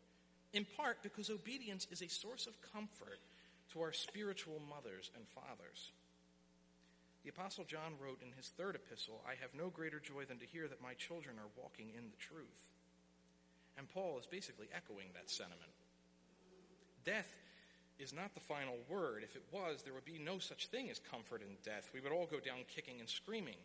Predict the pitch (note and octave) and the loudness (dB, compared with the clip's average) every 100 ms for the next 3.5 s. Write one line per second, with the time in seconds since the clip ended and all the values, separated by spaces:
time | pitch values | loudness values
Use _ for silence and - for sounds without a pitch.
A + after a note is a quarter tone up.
0 | - - - - - C3 C3 G3+ G#3+ D#3 | -14 -14 -14 -16 -18 -6 0 4 4 6
1 | D3+ C3 - A#3+ B3 B2 A2 G#2+ - C3+ | 2 0 2 4 4 0 -4 0 0 2
2 | C3+ C3 C3 D3 D#3+ D3 - D#3+ D3 C3+ | 2 2 4 4 2 0 -4 -2 -2 -2
3 | C#3+ E3 D#3+ C3+ | 2 0 0 -4